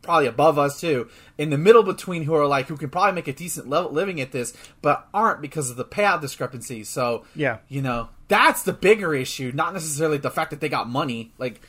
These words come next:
Speaker 1: go for that.
Speaker 2: Is,
Speaker 1: They,
Speaker 2: is
Speaker 1: they
Speaker 2: that the money they actually earned, or the amount of donations they received?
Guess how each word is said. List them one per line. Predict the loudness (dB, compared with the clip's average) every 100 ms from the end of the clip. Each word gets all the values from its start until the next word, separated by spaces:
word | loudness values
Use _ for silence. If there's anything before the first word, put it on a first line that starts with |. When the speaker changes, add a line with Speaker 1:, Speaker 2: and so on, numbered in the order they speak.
| _ 0
Speaker 1:
go | 4 6
for | 8
that. | 8 8
Speaker 2:
Is, |
Speaker 1:
They, | 6 4
Speaker 2:
is | 4
Speaker 1:
they | 4
Speaker 2:
that | 6 6 6 0 -2
the | -4 -2 0
money | 2 2 2 0
they | 0 0
actually | 0 -2 -4 -8 -8 -8 _ _
earned, | 0 0 2 0 -2 -6 -12 _ _ _ _ _ -2
or | 2 4 4 4 4 2 -2 -6 -8
the | 0
amount | 0 2 0 -2
of | -4
donations | -2 -2 -2 -2 -6 -6 -4
they | -6
received? | -6 -8 -10 -10 -16 -20